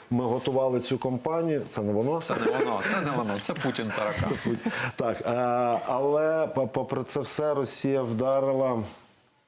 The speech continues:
Speaker 1: саме в болюче в наших дітей, вони, е, знищують наше майбутнє.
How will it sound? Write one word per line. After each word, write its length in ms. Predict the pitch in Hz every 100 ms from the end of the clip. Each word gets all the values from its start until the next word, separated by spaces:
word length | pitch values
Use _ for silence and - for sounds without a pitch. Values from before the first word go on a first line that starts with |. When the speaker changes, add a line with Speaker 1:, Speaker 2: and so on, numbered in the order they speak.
| _ _
Speaker 1:
саме 300 | - 147 139
в 40 | 107
болюче 480 | 107 113 120 117
в 80 | 127
наших 320 | 113 110 104
дітей, 340 | 98 101 127 135
вони, 600 | 123 110 120 120 113 101 107
е, 240 | 107 104 101
знищують 540 | 101 110 107 104 90
наше 280 | 104 95 104
майбутнє. 720 | 98 90 82 85 - 120